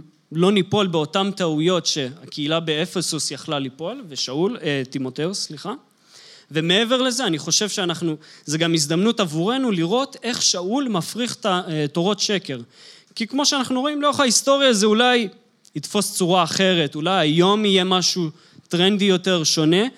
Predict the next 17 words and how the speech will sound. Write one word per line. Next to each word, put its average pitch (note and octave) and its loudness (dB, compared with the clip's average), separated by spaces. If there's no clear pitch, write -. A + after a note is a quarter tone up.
אבל C#3 -4
חשוב E3+ -2
שאנחנו F#3+ 0
נבין E3 0
את F3+ -8
העקרונות, C#3+ -4
איך C#3 -10
אפשר D#3+ 0
להילחם C#3+ -4
כנגד C3 -6
זה. A2+ -14
כי C#3 -18
כמו F3 0
שאמרנו, F3+ 2
השקר F#3+ 0
מתחפש F#3+ -2
בתלב-, D3+ -8